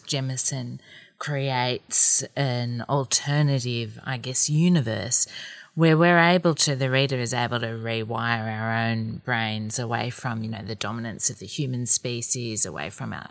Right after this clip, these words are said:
assumptions around race and binary genders, and, you know, really helps progress us forward into,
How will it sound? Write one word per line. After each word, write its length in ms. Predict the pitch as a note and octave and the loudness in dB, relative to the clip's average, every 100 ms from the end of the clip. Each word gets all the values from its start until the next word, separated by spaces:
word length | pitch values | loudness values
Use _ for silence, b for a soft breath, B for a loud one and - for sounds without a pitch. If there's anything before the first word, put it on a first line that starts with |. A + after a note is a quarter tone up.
| - | -4
assumptions 720 | C#3 C3+ A2+ - C3 A#2 B2 B B - | -2 -2 -4 -4 -4 -4 -6 B B -6
around 400 | B2+ A#2 A2 B2+ | -2 -2 -2 -4
race 760 | B2+ B2+ B2 A#2+ A#2 - - A#2 | 0 2 2 2 2 4 4 0
and 280 | A2+ A2 G#2 | -4 -4 -2
binary 480 | A2+ A2+ A2+ A#2+ A2+ | -2 0 -2 -4 -4
genders, 680 | - A2 A2+ A2+ A2 - B B B - | -4 -4 -6 -6 -6 -6 B B B -4
and, 240 | C#3 B2 | -4 -4
you 100 | C3+ | -6
know, 80 | C3 | -6
really 600 | B2+ C#3+ C#3+ C#3+ B2 A2+ | -4 0 0 2 0 -4
helps 680 | A2+ A#2+ - - - - - _ _ _ _ | -6 -8 -4 0 2 2 -2 _ _ _ _
progress 800 | - C#3 G#2+ C3 C3 - - - | -6 -6 -6 -8 -6 4 6 6
us 340 | - C#3 - - | 2 -4 -4 -4
forward 440 | C#3 C3 B2+ A#2 | -4 -2 -2 -4
into, 520 | B2 A#2+ - - - | -6 -4 -4 -4 -10